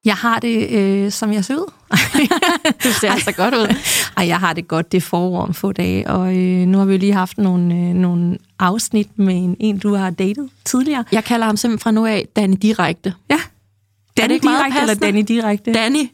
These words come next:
Speaker 1: Danny Direkte.
Speaker 2: Danny Direkte. Det var meget direkte,
Speaker 1: Det var
Speaker 2: var det
Speaker 1: meget
Speaker 2: ikke? Ja.
Speaker 1: direkte. Og, øh, men der var alligevel et eller andet, sådan det der main character-periode, den har jeg
Speaker 2: Mm.
Speaker 1: faktisk ikke lige nu.
Speaker 2: Ja.
Speaker 1: Det,
Speaker 2: Du tror,
Speaker 1: øh,
Speaker 2: alting handler om dig selv?
Speaker 1: <laughs> Det handler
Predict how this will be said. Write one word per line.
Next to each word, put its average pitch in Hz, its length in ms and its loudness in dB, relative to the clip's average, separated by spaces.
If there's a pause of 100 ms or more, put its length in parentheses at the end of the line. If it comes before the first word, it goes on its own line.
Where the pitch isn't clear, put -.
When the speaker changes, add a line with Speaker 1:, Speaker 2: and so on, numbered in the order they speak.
(120)
Speaker 1:
Danny 214 260 2
Direkte. 233 340 0
Speaker 2:
Danny 214 160 2
Direkte. 233 440 2 (100)
Det 190 100 2
var 170 180 2
meget 185 300 0
direkte, 170 320 -2
Speaker 1:
Det 214 100 2
var - 60 2
Speaker 2:
var 185 60 2
det 170 80 0
Speaker 1:
meget 165 280 0
Speaker 2:
ikke? 165 120 -2
Ja. - 60 0
Speaker 1:
direkte. - 380 -4
Og, 202 320 2
øh, 196 220 2
men 214 140 0
der 226 80 0
var 233 100 0
alligevel 269 380 0
et 285 120 2
eller 277 140 0
andet, 233 240 -2
sådan 247 200 -2
det 247 120 0
der 220 180 0 (400)
main 202 440 4 (100)
character-periode, 196 1200 -2 (160)
den 254 140 -2
har 208 120 2
jeg 190 100 2
Speaker 2:
Mm. 190 60 0
Speaker 1:
faktisk 269 280 -2
ikke 339 140 -4
lige 285 100 0
nu. 311 120 -2 (340)
Speaker 2:
Ja. 320 80 0 (280)
Speaker 1:
Det, 294 280 2
Speaker 2:
Du 240 40 2 (100)
tror, 214 100 4
Speaker 1:
øh, 277 100 2
Speaker 2:
alting 269 240 -2
handler 294 220 0
om 302 120 -2
dig 269 120 -2
selv? 294 120 0
Speaker 1:
<laughs> - 1800 -6
Det 359 140 4
handler 285 220 2